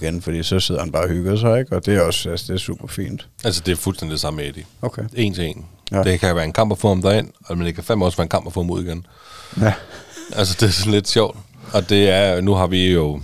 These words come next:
Speaker 2: desværre ikke, ligesom jeg, I har jo en stor brugskabine.
Speaker 1: Ja.
Speaker 2: Øh, jeg tænker, det er hernede i kælderen, I går i bad, eller hvad?
Speaker 1: Ja.
Speaker 2: Øh, det har vi ikke. Vi har ikke mulighed for, at Eddie, han kan sidde i... Øhm,
Speaker 1: Nej, det
Speaker 2: i, i, i, i, ja, i,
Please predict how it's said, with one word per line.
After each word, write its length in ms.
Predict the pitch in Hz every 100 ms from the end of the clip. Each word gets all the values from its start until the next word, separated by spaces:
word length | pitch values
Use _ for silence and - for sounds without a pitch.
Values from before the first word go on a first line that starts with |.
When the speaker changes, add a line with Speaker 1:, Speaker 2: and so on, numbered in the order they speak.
| -
Speaker 2:
desværre 440 | 98 92 95 95 92
ikke, 120 | 87
ligesom 220 | 85 90
jeg, 100 | 82
I 20 |
har 120 | 90 87
jo 60 |
en 80 | 80
stor 280 | - 104 85
brugskabine. 500 | - 82 - 87 73 71 - - _ _ _ _
Speaker 1:
Ja. 100 | 101 92 - - -
Speaker 2:
Øh, 180 | 90 82
jeg 80 | 85
tænker, 220 | 90 85
det 140 | 82
er 40 | 80
hernede 220 | 82 76
i 20 |
kælderen, 340 | 76 80 80
I 60 | 76
går 220 | - 71
i 200 | 71 73 71 _ -
bad, 280 | 76 73 80
eller 140 | 73
hvad? 120 | 73 71 - -
Speaker 1:
Ja. 120 | 110 92 - - - - - - - - - 98 90 85
Speaker 2:
Øh, 60 | 90 87
det 80 | 101
har 120 | 90
vi 120 | 80
ikke. 140 | 76 -
Vi 60 | 95
har 140 | 85
ikke 160 | 85 90
mulighed 360 | 98 107 98
for, 260 | 80 87 87
at 100 | 87
Eddie, 180 | 87 92
han 100 | 87
kan 140 | -
sidde 420 | 87 87 87 90
i... 40 | 85
Øhm, 480 | 73 73 76 73 73 - _ _ _ - - -
Speaker 1:
Nej, 180 | 98 82 -
det 60 | 98
Speaker 2:
i, 220 | 90 82
i, 40 | 87
i, 400 | - 87 76 87
i, 60 | 82
ja, 120 | 98 - - - - -
i, 160 | 90